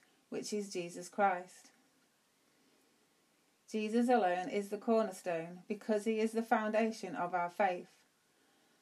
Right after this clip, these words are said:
The church is built upon the foundation of Jesus' teaching, and we are saved by his name.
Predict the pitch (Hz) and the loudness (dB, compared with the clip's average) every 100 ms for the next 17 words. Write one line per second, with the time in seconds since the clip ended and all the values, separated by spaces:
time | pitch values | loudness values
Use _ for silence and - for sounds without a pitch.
0 | _ _ 202 196 196 190 - 214 202 180 | _ _ -10 2 4 4 2 -6 2 2
1 | 202 214 - 208 220 226 214 202 196 175 | 2 -2 -2 0 0 0 2 0 0 -2
2 | 180 196 202 196 185 185 185 185 190 - | -2 -4 -4 -4 -4 -4 -6 -6 -8 0
3 | 269 240 - 180 185 _ _ _ _ _ | 0 0 -4 -8 -10 _ _ _ _ _
4 | _ _ _ _ - 208 220 233 226 233 | _ _ _ _ -4 0 4 4 2 4
5 | 185 180 180 - 196 180 185 185 202 190 | 2 2 -2 0 0 0 -2 -6 -2 -2
6 | 180 190 | -4 -16